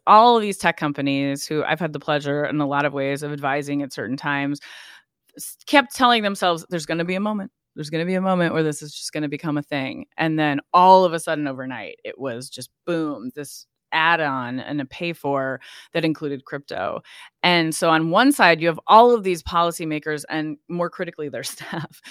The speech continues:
who have to learn this in six seconds. And who knows how they learned it, where they got the information. Let's just knock on wood that th-, that learning was accurate. And then on the other side, you have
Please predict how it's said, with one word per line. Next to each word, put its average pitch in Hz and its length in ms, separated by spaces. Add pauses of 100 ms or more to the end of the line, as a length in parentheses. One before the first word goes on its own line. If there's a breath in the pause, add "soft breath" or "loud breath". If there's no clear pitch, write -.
(180 loud breath)
who 226 80
have 226 120
to 190 100
learn 156 240
this 139 220
in 123 240
six - 280
seconds. - 380
And 160 80
who 220 160
knows 180 580
how 160 260
they 170 120
learned 165 260
it, 160 160
where 156 140
they 151 80
got 151 140
the 156 80
information. 147 600
Let's 143 200
just 143 200
knock 139 200
on 135 140
wood 135 220
that 135 200 (280)
th-, - 120 (100)
that 135 280 (420)
learning 151 480
was 135 140
accurate. 147 500 (460 loud breath)
And 190 160
then 196 140
on 180 140
the 170 120
other 285 260
side, 185 320
you 180 100
have 170 120